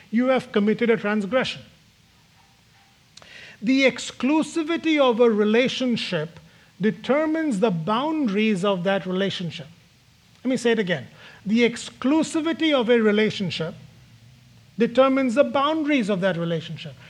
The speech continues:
The more exclusive a relationship is, the more the boundaries of that relationship. Let me give you three quick examples.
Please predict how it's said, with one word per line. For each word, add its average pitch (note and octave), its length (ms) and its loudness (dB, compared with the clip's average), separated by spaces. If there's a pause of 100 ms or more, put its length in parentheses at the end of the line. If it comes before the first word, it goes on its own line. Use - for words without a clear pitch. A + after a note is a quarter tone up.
(100)
The A3 80 0
more D4+ 300 4
exclusive B3 1040 0
a G#3 140 -2
relationship B3 760 -2
is, F#3+ 260 -2 (220)
the B3 100 4
more A#3 380 6
the C4+ 100 4
boundaries B3+ 760 0
of F#3 120 -4
that G3 220 -2
relationship. F3+ 520 -8 (240)
Let C#4+ 120 4
me D4+ 80 0
give C4+ 160 0
you D4 100 2
three C4+ 240 -4
quick B3 320 -4
examples. F3 680 -4